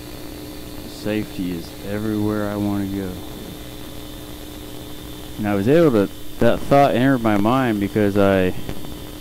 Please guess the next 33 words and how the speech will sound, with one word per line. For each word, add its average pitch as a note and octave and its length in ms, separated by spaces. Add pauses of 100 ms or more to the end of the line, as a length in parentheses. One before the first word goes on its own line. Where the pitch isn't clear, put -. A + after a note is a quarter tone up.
(600)
loosened B2 400
the G3+ 80
tenseness C3 580
in A2 100
my G2 160
back G#2+ 440 (1600)
just A2 260
to B2+ 100
walk A2+ 460
down A2 320
to - 120
the G#2 180
other G#2+ 180
room A2 320
to G2+ 60
get G2+ 200
a F#2 80
string, A2 560 (360)
a G2+ 80
simp-, A#2+ 320 (400)
a G2 80
guitar A#2+ 420
string. F#2 400 (1900)
Whereas G2 380
usually G#2+ 420
I'm F#2+ 180
all G2 300
in F#2+ 80
a F2 80
rush, F#2+ 360
all F#2 180
tensed G2 460
up, G2 220